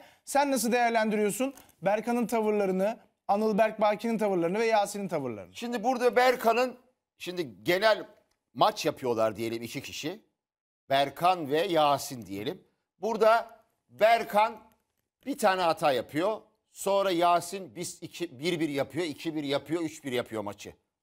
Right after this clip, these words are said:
Speaker 2: Ama ilk bir sıfırı Berkan yapıyor. Neden Berkan yapıyor? Çünkü Berkan orada durup dururken Yasin'e "Yasin şov yaptın." diyor.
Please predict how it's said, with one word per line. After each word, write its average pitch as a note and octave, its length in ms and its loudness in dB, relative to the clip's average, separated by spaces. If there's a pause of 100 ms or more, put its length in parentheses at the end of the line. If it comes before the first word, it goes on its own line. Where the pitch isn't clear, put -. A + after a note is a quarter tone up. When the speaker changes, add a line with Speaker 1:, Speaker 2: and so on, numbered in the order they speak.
(100)
Speaker 2:
Ama F#3+ 380 0 (160)
ilk - 280 -8
bir G3 60 -8
sıfırı F#3+ 400 -2
Berkan F3 320 2
yapıyor. A2 340 -8
Neden E3 320 2
Berkan A#2+ 280 0
yapıyor? F#2+ 300 -8 (360)
Çünkü F3+ 300 -10
Berkan A3+ 560 4 (220)
orada G#3+ 500 4 (100)
durup A#3+ 240 -2
dururken F#3 360 0
Yasin'e G3+ 640 2 (280)
"Yasin F#3 720 2
şov G3+ 360 2
yaptın." D#3+ 540 0
diyor. D#2 180 -16